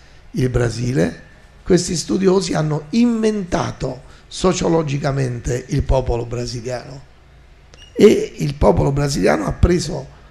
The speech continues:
coscienza di essere portatore di una situazione completamente nuova. E qual è questa situazione?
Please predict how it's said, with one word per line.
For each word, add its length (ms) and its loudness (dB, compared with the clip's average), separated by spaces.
coscienza 640 -2
di 120 -4
essere 500 -2
portatore 840 -2
di 80 -2
una 140 -4
situazione 500 -2
completamente 640 -4
nuova. 520 -8
E 140 4
qual 160 2
è 100 0
questa 280 2
situazione? 840 -2